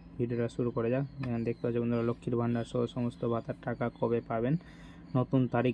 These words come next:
ঘোষণা করলো বন্ধুরা। তো এখানে কি বলছে বন্ধুরা, পশ্চিমবঙ্গ সরকার তার নাগরিকদের সহায়তার জন্য বেশ কয়েকটি কল্যাণমূলক প্রকল্প চালু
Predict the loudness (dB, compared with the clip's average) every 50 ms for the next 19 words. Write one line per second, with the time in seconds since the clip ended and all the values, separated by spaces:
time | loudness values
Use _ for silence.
0 | 2 0 -2 0 0 2 2 2 2 2 2 2 2 2 0 0 2 4 4 4
1 | 6 6 6 8 8 6 6 6 8 8 8 8 8 6 6 4 4 6 6 6
2 | 6 6 6 4 4 2 0 -2 0 0 0 2 2 2 2 0 0 2 0 2
3 | 2 2 2 2 2 2 2 4 4 2 2 4 2 2 2 2 2 2 2 2
4 | 2 0 -2 -2 0 2 2 2 0 2 0 0 2 2 2 2 2 2 2 2
5 | 0 0 0 0 0 0 0 0 -2 -2 -2 0 2 2 2 2 2 2 2 2
6 | 2 2 0 -2 0 -2 -2 0 2 0 -2 0 0 -2 -2 0 0 0 2 2